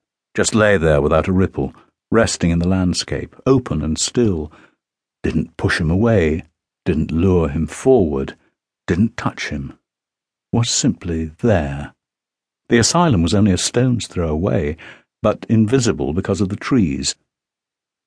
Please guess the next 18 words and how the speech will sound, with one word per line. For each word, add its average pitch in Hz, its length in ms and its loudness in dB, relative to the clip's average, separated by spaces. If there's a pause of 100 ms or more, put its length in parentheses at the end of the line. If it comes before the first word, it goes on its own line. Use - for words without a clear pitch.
(100)
Nestor 107 720 0 (200)
asked 101 320 0
him 92 100 2
to - 80 -4
stop - 400 -2
for 73 100 -4
a 69 40 0 (100)
moment, 60 280 -4 (580)
and 85 180 0
he 90 80 0
did. 92 400 0 (920)
He 117 80 4
stared 92 460 2
down 87 320 2
into 76 140 0
the 78 80 -2
black 78 340 0
well 78 440 2